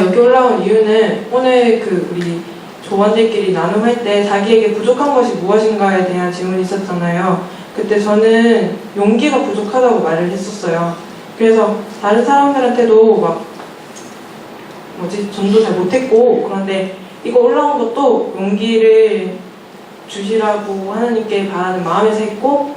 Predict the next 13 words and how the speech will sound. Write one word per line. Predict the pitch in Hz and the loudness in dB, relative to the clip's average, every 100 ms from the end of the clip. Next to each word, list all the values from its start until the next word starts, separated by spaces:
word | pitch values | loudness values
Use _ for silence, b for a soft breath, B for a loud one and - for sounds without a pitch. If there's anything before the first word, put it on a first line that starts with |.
| - | -6
그리고 | 185 180 | -2 0
이제 | 175 180 | 0 -2
전도도 | 180 180 170 165 | -4 -6 -6 -4
열심히 | 156 156 - 196 | -4 -6 -8 -6
하고 | 202 233 214 226 226 - B B - | -2 -2 2 4 4 2 B B -12
또 | 208 | -4
하나님이 | 247 262 262 240 226 | 0 0 0 2 2
제게 | 214 196 190 196 196 190 | 0 -2 0 2 2 0
주신 | - 196 196 | -4 -6 -4
사명이 | 254 269 240 | -2 0 0
뭔지도 | 180 175 175 196 185 202 196 | -2 -2 -4 -4 -2 -2 -2
더 | - 170 | -2 0
열심히, | 165 165 185 185 180 | 0 0 -4 -2 -2